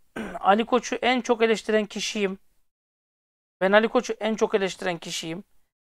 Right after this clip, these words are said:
Bilgisi olsun, Ali Koç'un kendisinden değil ama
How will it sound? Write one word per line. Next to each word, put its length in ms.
Bilgisi 340
olsun, 400
Ali 180
Koç'un 280
kendisinden 600
değil 200
ama 220